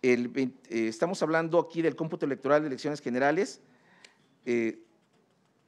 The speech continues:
tenemos ahí a Evo Morales con un cuarenta y cinco punto veintiséis por ciento, Carlos Mesa con un treinta y ocho punto dieciséis por ciento, y tenemos a Óscar, eh, Ortiz con cuatro punto cuarenta y uno y a Chin Yun Chun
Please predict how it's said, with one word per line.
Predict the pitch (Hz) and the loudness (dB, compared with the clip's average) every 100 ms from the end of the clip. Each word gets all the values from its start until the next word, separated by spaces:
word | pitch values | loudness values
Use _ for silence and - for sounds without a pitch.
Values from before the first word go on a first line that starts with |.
| _ _ _ _ _ | _ _ _ _ _
tenemos | 147 160 170 | 4 4 2
ahí | 156 170 170 - | 2 0 -2 2
a | 135 | 2
Evo | 147 | 4
Morales | 151 143 147 160 160 | 2 4 4 2 -2
con | 135 | -4
un | 139 | -2
cuarenta | 131 120 | -4 -4
y | |
cinco | 120 139 123 | -8 -10 -8
punto | 143 147 | -6 -4
veintiséis | 120 - - - _ - 143 143 | -4 -6 -14 -16 _ -8 -8 -4
por | 170 | -6
ciento, | 156 160 160 190 - | -4 -4 0 -2 0
Carlos | 143 143 | -2 0
Mesa | 139 147 147 | -4 -4 -4
con | 135 | -2
un | 139 | -2
treinta | 139 131 | -4 -6
y | |
ocho | 135 | -10
punto | 143 147 151 | -12 -8 -6
dieciséis | 135 131 139 | -6 -8 -10
por | 165 156 | -10 -6
ciento, | 175 160 196 - - - - - - | -4 -2 -4 -6 -12 -20 -20 -20 -10
y | 180 214 | -6 -2
tenemos | 170 165 165 - | 0 0 0 0
a | |
Óscar, | 143 156 165 131 _ - | 0 0 -4 -6 _ -2
eh, | 117 107 - - | 0 0 -4 -8
Ortiz | 113 - 156 | -10 -6 -10
con | - 123 | -8 -6
cuatro | 156 147 151 | -4 -4 -4
punto | 160 - | -8 -6
cuarenta | 170 165 175 | -6 -4 -2
y | 165 | 0
uno | 175 185 | 0 0
y | 127 | -2
a | 120 | -2
Chin | 147 151 135 | -6 -6 -6
Yun | 131 135 | -6 -6
Chun | 151 147 | -4 -6